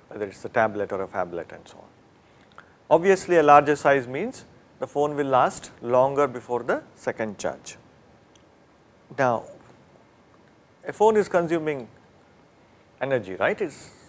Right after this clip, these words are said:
you charge it every day or once in two, three days. So how much does it consume? Is it like a, an electric lamp or like a refrigerator, or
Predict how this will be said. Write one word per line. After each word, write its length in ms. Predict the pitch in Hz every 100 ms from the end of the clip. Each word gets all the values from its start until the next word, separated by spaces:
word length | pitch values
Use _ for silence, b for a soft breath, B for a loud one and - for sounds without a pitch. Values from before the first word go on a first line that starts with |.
| -
you 100 | 120
charge 340 | - 127 131 123
it 100 | 123 - - _ _ _ 120
every 240 | 110 113
day 200 | 104 110
or 180 | 98 95
once 260 | 98 101
in 100 | 101
two, 120 | 98 98
three 180 | 95
days. 320 | 90 92 78 - - b b b _
So 120 | 165
how 120 | 151
much 240 | 196 226 -
does 280 | 160 160 - 120
it 140 | 135
consume? 400 | - 117 110 92 80 _ _ _ _ _ 139
Is 160 | 135
it 120 | 151
like 320 | 135 127 117 - - _ -
a, 300 | 123 117 107 - - _ _ _ _ _ _
an 100 | 113
electric 400 | 117 127 120 151
lamp 340 | 127 127 160 143
or 200 | 104 98
like 220 | 92 101
a 60 |
refrigerator, 840 | 98 113 - 131 127 127 156 160 147
or 220 | 101